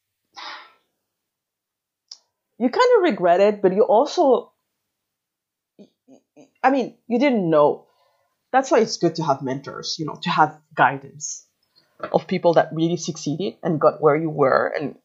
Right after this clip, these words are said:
you know, either try model them or, like, just, you know, talk to them. That's, that's also a good option. So here we are. We are coming to an end of this first episode of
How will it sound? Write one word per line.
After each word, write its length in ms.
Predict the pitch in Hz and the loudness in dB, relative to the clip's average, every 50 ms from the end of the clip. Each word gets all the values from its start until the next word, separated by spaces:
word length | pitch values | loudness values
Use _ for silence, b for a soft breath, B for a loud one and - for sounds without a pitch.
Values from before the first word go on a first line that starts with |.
| _ - | _ -8
you 100 | 175 165 | -4 -2
know, 220 | 151 139 - - - | -2 -2 -4 -2 2
either 200 | 185 180 180 175 | 4 4 4 4
try 280 | 170 - - 170 143 156 | 2 0 0 0 2 2
model 400 | 151 143 135 131 135 151 165 170 | 2 2 2 2 4 2 2 2
them 280 | 190 196 202 220 226 208 - | 4 2 2 2 -2 -4 -2
or, 140 | 147 139 135 | -2 -2 -2
like, 240 | 135 - - - | -4 -8 -10 -12
just, 200 | - 160 - - | -14 -12 -10 -8
you 60 | 160 139 | -6 -6
know, 240 | 123 - - - _ _ - - | -6 -6 -8 -12 _ _ -6 2
talk 260 | - 139 147 - - | 4 4 4 2 0
to 60 | 151 | -8
them. 300 | - - - 123 - - _ _ _ _ _ _ _ - | -6 -6 -8 -10 -12 -14 _ _ _ _ _ _ _ -2
That's, 300 | 240 262 269 - - - _ _ | -2 -2 -2 -2 -8 -18 _ _
that's 180 | - 381 370 - | -6 -6 -4 -2
also 280 | 427 415 403 403 - 427 403 | 0 0 0 0 0 -2 -2
a 40 | 403 | 0
good 120 | 415 403 | 0 2
option. 400 | 392 370 359 370 - 392 381 359 370 _ _ _ _ _ _ _ _ - - - - _ _ _ _ _ _ _ _ _ _ _ _ _ _ _ _ _ _ _ | 2 2 0 -2 -4 -10 -10 -10 -12 _ _ _ _ _ _ _ _ -8 -8 -8 -10 _ _ _ _ _ _ _ _ _ _ _ _ _ _ _ _ _ _ _
So 680 | - - 392 403 403 415 415 403 392 381 370 349 311 247 | -10 -4 -2 0 0 2 2 2 2 2 0 0 -2 -2
here 200 | - 240 262 277 | -2 -2 -2 0
we 160 | 277 285 - | 0 0 0
are. 320 | - 262 277 277 277 269 269 | 0 0 2 2 2 0 0
We 120 | 294 294 | 0 0
are 140 | 277 277 285 | 0 0 -2
coming 400 | 285 - 269 277 294 302 294 285 | -2 -2 -2 -2 -2 -2 -4 -4
to 100 | 302 302 | -2 -2
an 120 | 285 277 | -2 0
end 420 | 277 285 285 285 269 247 208 190 - | 0 -2 -2 -2 -2 -2 -4 -2 0
of 320 | 190 220 226 214 208 196 | 0 0 0 0 -2 0
this 260 | 226 247 240 - - | 0 0 0 -2 -6
first 380 | - - 180 190 202 202 202 - | 0 4 6 6 6 4 4 4
episode 460 | - 170 170 - 160 151 170 165 160 | 2 2 2 2 -2 2 4 4 4
of 160 | - - - | 2 -2 -10